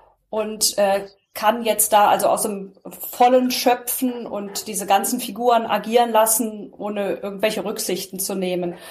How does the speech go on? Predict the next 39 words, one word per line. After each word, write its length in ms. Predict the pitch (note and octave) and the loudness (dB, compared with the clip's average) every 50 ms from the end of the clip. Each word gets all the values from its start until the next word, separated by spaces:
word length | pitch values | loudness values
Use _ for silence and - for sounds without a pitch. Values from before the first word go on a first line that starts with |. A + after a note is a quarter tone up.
| - - - - - - - - _ _ _ _ _ - | -18 -18 -18 -20 -20 -20 -20 -20 _ _ _ _ _ -4
Und, 520 | G#3 G#3 G#3+ G#3 G3+ G3+ - - - - | -2 -2 -2 -4 -4 -2 -2 0 0 2
äh, 280 | G3+ G3+ G3 G3+ G3+ G3 | 2 4 4 2 4 4
was 180 | G#3 G#3 G#3 | 2 4 4
ist 220 | - C4 C#4 - - | 4 4 4 4 6
halt, 240 | C#4+ B3+ B3+ B3+ | 6 4 4 4
also 180 | - A3+ G3 - | 2 0 2 0
am 120 | - G#3+ | -2 0
Anfang 340 | - - B3 C4 - C#4 C#4 | 2 2 2 2 2 2 2
der 100 | B3+ B3 | 2 0
Geschichte 440 | A#3+ B3+ - - C#4 C4+ - - C4 | 0 -2 -2 -2 -2 -2 0 0 0
steht 320 | B3+ - - A#3 A#3 A#3 | 0 0 0 -2 -2 -2
das 160 | A3 G#3 - - | -2 -2 -2 -4
Verschwinden 500 | - G#3+ - - - B3 B3+ B3+ C4 A#3+ | -4 -4 -4 0 0 2 2 2 0 0
einer 260 | - G#3 G#3 G#3 G3+ | 0 0 0 -2 -2
jungen 420 | G3 G3+ G3 G3+ F#3+ F#3+ F#3+ - - | -4 -4 -6 -6 -6 -8 -10 -12 -14
Frau, 580 | - - - F#3+ F#3+ G#3+ C#4 F4+ G4+ G4 F#4 - | -12 -4 0 2 4 4 4 4 2 -2 -8 -8
einer 260 | - G3+ G3+ G3 G3 G3 G3 - | -6 -4 -4 -4 -6 -6 -8 -6
gehörlosen 600 | - A#3 G#3+ A3+ B3+ C#4+ D4+ D4 D4 D4 C#4+ C#4+ | -2 0 4 6 6 6 6 4 0 2 2 2
jungen 240 | C#4+ C#4+ C4+ C#4+ C#4+ | 2 2 2 0 -2
Frau, 340 | C#4 - - A#3 A#3+ B3 B3 | -2 2 4 6 6 6 6
weshalb 360 | A#3+ A3 A3 - A3 G#3 G#3 - | 4 2 4 4 4 2 2 -2
auch 100 | - - | -6 -4
sofort 560 | - G#3+ - - A3 A3+ A#3 B3 B3 - - | -6 -6 -2 0 2 4 4 4 2 2 0
eine 180 | G#3 G3+ G3+ | -2 -2 -2
Polizeiaktion 1040 | G3+ - G#3+ G3+ G3+ G3+ - A3+ G#3+ A3+ B3 - A3 - - - - - A#3 A3+ A3 | -4 -4 -4 -4 -4 -2 0 2 4 4 4 2 -2 -4 -6 -4 -2 -2 0 0 0
anrollt, 580 | - - G#3+ A3+ A#3 G3+ G#3 G#3+ G#3+ G#3 - - | 0 0 0 0 0 0 0 0 0 -2 -8 -10
die 100 | G#3+ G3 | -8 -6
normalerweise 840 | G3 G3 F#3+ F#3 F3+ F#3+ G#3+ G#3 F#3+ G#3 G3+ G3+ G3+ G#3+ G#3 F#3+ | -4 -2 0 2 2 4 4 4 4 4 4 4 4 2 -2 -2
bei 100 | G3 F#3 | -2 -2
einem 540 | F#3 F#3 F#3 F#3 F#3 F#3+ F#3 F3+ - - - | -2 -2 -2 -4 -4 -6 -8 -10 -12 -10 -4
vermissten 440 | - A3 F#3+ G3+ G#3+ G#3+ - - G3+ | 0 2 2 4 2 0 0 -2 -4
Fall 220 | - - G3 G3+ | 0 2 4 4
mit 140 | G3+ G3 - | 4 2 0
einer 160 | F#3+ F#3+ F#3 | 0 2 2
erwachsenen 560 | F#3 F#3 F#3+ G#3 - - - - G3+ G3+ G3 | 2 2 2 2 0 -2 -4 -4 -6 -6 -6
Person 480 | - - F#3+ F3+ G3+ G3 G3+ G3+ G3+ F#3+ | -4 -2 -2 0 -2 -4 -4 -6 -6 -6
nicht 280 | F#3+ G#3 F#3+ - - - | -6 -6 -6 -6 -4 -2
anrollen 480 | - G#3 G#3 G3 G3+ F#3+ F3+ F#3 F#3 | -2 -2 -2 -2 -4 -4 -4 -6 -10
würde. 440 | F3+ G3+ A3+ B3+ C4+ C4 C#4 D4+ - | -10 -6 -2 -2 -2 -2 -2 -4 -6